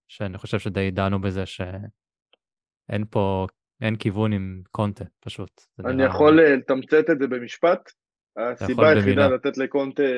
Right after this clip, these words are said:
Speaker 2: <laughs> לא, ה-, ה-, הסיבה היחידה לתת לקונטה להמשיך, זה אם, אה, נותנים לו צ'ק פתוח ואומרים לו, "תעשה מה שאתה מאמין כדי לזכות בתואר. מה שאתה צריך, קח." זה הדרך
Speaker 1: שאנחנו,
Speaker 2: היחידה.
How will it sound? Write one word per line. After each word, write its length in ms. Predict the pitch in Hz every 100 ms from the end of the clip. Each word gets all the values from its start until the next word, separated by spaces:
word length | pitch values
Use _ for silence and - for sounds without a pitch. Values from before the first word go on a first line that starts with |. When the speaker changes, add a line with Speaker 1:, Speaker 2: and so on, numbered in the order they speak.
| 120 110 - _ _
Speaker 2:
<laughs> 760 | - - 139 - - - _
לא, 220 | 175 135
ה-, 260 | 131 135 120
ה-, 220 | 139 147
הסיבה 280 | - 147 170
היחידה 360 | 165 156 156
לתת 400 | 156 131 127 147
לקונטה 380 | 139 131 143 135 131 123 117 117
להמשיך, 560 | 117 113 - 185 202 - _ _ _ _ 110
זה 80 | 113
אם, 260 | 131 139 139
אה, 640 | 131 120 117 113 117 117
נותנים 320 | 117 123 127
לו 80 | 123
צ'ק 160 | 123 -
פתוח 320 | 127 131 131
ואומרים 320 | 127 127 131
לו, 80 | 123
"תעשה 420 | 120 110 - 165
מה 160 | 147 139
שאתה 140 | 139
מאמין 360 | 120 117 135 175
כדי 200 | 135 110
לזכות 280 | 110 - 113
בתואר. 340 | 104 98 98 - _ _
מה 140 | - 139
שאתה 120 | 139
צריך, 360 | 123 135 156 -
קח." 200 | 107 - - _ _
זה 120 | 127 180
הדרך 180 | 156 117
Speaker 1:
שאנחנו, 60 |
Speaker 2:
היחידה. 220 | 107 127